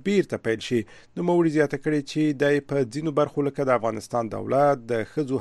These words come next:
حقوق، زیربناو او د پوهنې د بهیر په برخه کې د خلیلزاد له ځوابونو څخه راضي دی. د واشنګټن ټایمز ورځپاڼې په باور د امریکا په اداره کې له طالبانو سره د خبرو بیرته پیلېدو پر سر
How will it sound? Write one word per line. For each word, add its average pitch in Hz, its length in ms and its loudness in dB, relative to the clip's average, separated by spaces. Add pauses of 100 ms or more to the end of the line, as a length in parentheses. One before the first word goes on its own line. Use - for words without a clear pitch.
حقوق، 160 480 -2 (400)
زیربناو 143 600 2
او 135 140 2
د 120 200 -4
پوهنې 123 360 -4
د 110 120 -2
بهیر 120 320 -6
په 175 120 0
برخه 170 200 -2
کې 160 240 -4
د - 100 -8
خلیلزاد 117 540 -2
له 120 40 -2 (100)
ځوابونو 143 480 -4
څخه - 640 -4
راضي 120 440 0
دی. 107 120 0 (380)
د 190 160 4
واشنګټن 165 440 0
ټایمز 147 260 -2
ورځپاڼې 135 440 -4
په 113 140 -2
باور 123 320 0
د 117 120 0
امریکا 107 340 -6
په 107 140 -6
اداره 113 220 -4
کې 151 360 -4
له 113 160 -6
طالبانو 139 460 -2
سره 165 240 4 (440)
د 117 140 -4
خبرو 170 480 -4
بیرته 175 340 2
پیلېدو 107 440 -4
پر - 180 -10
سر 190 260 0